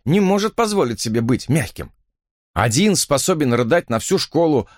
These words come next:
а другой никогда не допустит такого ужасного позора. Бедность, насмешки, потом уход жены и поломанная карьера вызывали у меня только пожатие плечами и твердое убеждение: горе — должно быть спрятано глубоко внутри,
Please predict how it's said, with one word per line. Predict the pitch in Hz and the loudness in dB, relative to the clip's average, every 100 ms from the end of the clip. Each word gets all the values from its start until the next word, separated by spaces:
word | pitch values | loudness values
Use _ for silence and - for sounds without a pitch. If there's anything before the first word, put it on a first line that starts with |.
| - | -2
а | 127 | 0
другой | 135 196 226 208 | 2 2 2 2
никогда | 160 196 196 190 214 | 2 2 0 2 0
не | 202 | 2
допустит | 190 190 196 165 135 | 2 0 -2 -4 -4
такого | - 131 123 110 - | -2 -2 0 0 0
ужасного | 143 120 131 117 107 107 | 0 2 2 0 0 0
позора. | 101 113 104 76 - _ _ _ - | 2 0 0 -4 -8 _ _ _ -8
Бедность, | 95 185 196 156 143 - - _ - | 0 2 2 -2 -4 -6 -12 _ -2
насмешки, | 131 - 170 196 - 139 131 - _ _ - | 0 2 2 0 -2 -4 -4 -4 _ _ -4
потом | 135 190 | 0 2
уход | 156 - 147 | 0 0 -2
жены | 107 127 151 160 | 0 0 0 0
и | 131 | 0
поломанная | - 127 160 131 117 | 2 2 2 2 -2
карьера | - 120 143 165 143 - _ _ | 0 0 0 2 0 -2 _ _
вызывали | 95 143 139 165 165 156 | 0 0 2 2 2 2
у | |
меня | 147 143 | 0 -2
только | - 226 175 156 | -2 -2 0 -4
пожатие | - 113 123 120 113 | -2 0 0 0 -4
плечами | 113 107 151 147 98 90 | -4 -2 0 0 0 -2
и | |
твердое | - 156 160 147 | -2 0 2 0
убеждение: | 147 139 120 180 113 71 - _ _ - | 0 0 0 0 0 -4 -10 _ _ -6
горе — | 107 110 208 160 92 67 _ - | 0 4 4 2 -2 -6 _ -4
должно | 104 123 113 165 | 0 0 0 0
быть | 147 | -2
спрятано | - - 139 175 117 92 76 | -4 -2 0 0 0 -4 -2
глубоко | 113 123 131 160 | 0 2 0 0
внутри, | 143 151 - 151 95 | -2 -2 -2 -4 -6